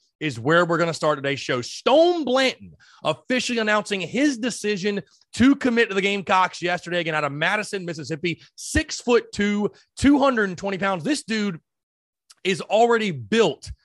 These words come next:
like a grown-ass man. But again, a twenty twenty-two four-star linebacker, also a baseball player. And I'll be honest with you, I was really, really surprised. I think a lot of us were to see this one come through, because for the longest time,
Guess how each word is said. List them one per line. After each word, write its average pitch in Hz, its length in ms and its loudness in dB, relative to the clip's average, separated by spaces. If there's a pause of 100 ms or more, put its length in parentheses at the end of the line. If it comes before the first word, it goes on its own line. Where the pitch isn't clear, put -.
(340)
like 180 240 0
a 160 140 -2
grown-ass 160 840 -2
man. 113 320 -8
But 113 80 -6
again, 135 160 -2
a 127 100 0
twenty 214 320 -2
twenty-two 208 440 -2
four-star 190 580 0
linebacker, 190 720 0 (100)
also 143 640 -2 (600)
a 240 80 2
baseball 220 500 2
player. 104 280 -6
And 127 140 -4
I'll 269 80 4
be 311 120 4
honest 247 300 2
with 139 140 -2
you, 165 100 -16 (500)
I 202 140 0
was 269 240 0
really, 226 880 2 (920)
really 226 340 2
surprised. 185 640 0
I 220 60 -2
think 330 180 -2
a 254 60 0
lot 143 280 -4
of 151 120 -6
us 127 120 -10
were 120 440 -4 (640)
to 185 100 -2
see 285 260 4
this 233 220 2
one 156 160 -4
come 165 260 0
through, 202 140 0
because 147 240 -4
for 185 80 -4
the 156 80 0
longest 170 1000 2
time, 123 360 -4